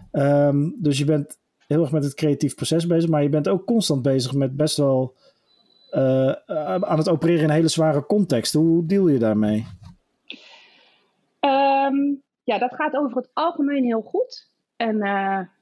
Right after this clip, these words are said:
Speaker 2: <laughs> en soms wat minder, want ik ben
Speaker 1: Ja.
Speaker 2: ook maar mens. Ja, het scheelt, ik heb een hele stevige achtergrond. Eh, ik heb, eh, jarenlang in voormalige oorlogsgebieden en conflictgebieden gewerkt, in vluchtelingenkampen.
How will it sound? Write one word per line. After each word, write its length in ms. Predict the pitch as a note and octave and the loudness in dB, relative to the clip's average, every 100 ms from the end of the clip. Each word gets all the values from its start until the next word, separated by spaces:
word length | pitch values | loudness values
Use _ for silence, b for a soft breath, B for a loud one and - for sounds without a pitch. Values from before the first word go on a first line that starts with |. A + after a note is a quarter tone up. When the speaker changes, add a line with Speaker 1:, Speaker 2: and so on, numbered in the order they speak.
| _ | _
Speaker 2:
<laughs> 260 | A#3 G3 - b b b _ _ | -4 -2 -6 b b b _ _
en 140 | A#3 | -4
soms 280 | - A#3+ G#3+ | 0 -2 0
wat 120 | F#3 | 0
minder, 540 | F#3+ B3 C4 G#3 - - | 2 4 2 0 -4 -4
want 200 | G#3 G#3+ | -2 -2
ik 120 | F#3+ | 0
ben 120 | F#3+ | 2
Speaker 1:
Ja. 80 | A#3 | 4
Speaker 2:
ook 100 | G#3+ | 2
maar 180 | A#3 A3 | 2 2
mens. 240 | G3 F#3 | 2 0
Ja, 100 | G#3+ | 0
het 160 | G#3 - | 0 0
scheelt, 280 | C#4+ D#4 C#4 | 0 0 0
ik 80 | |
heb 140 | C4 A3+ | 0 2
een 80 | A#3 | 2
hele 260 | B3 C4 | 2 0
stevige 840 | - - C#4 C4 A#3 A3+ A3 G#3+ - | 0 0 0 0 -2 0 0 -2 -2
achtergrond. 760 | - - C#4 C4+ E4 F#4+ - _ _ _ _ _ | -6 -4 -4 -2 -2 -4 -10 _ _ _ _ _
Eh, 260 | - G#3 G#3 | -2 0 0
ik 140 | G#3 | 0
heb, 220 | A3 G#3+ A3 | -2 -2 0
eh, 400 | G#3+ G#3+ G#3 G3+ - - - | 0 2 0 0 -4 -6 -4
jarenlang 600 | G3 A3 A3+ A3+ G#3+ G#3+ | 0 0 2 2 4 2
in 140 | G#3 | 0
voormalige 380 | - G#3+ G3 - | 0 0 0 0
oorlogsgebieden 600 | A3+ B3 - G3+ A#3 A3 | 0 0 -2 0 2 2
en 60 | G3+ | 0
conflictgebieden 760 | G3+ - B3 - A3 B3 B3 | -2 -2 -4 -2 -2 0 0
gewerkt, 640 | A#3+ A#3 B3 C#4+ - - - | -2 -4 -2 -2 -6 -16 -8
in 100 | G#3 | -6
vluchtelingenkampen. 1000 | - B3 - G#3+ A#3 - A#3 A3+ B3 D#4+ | -2 -2 0 0 0 0 0 0 -2 -4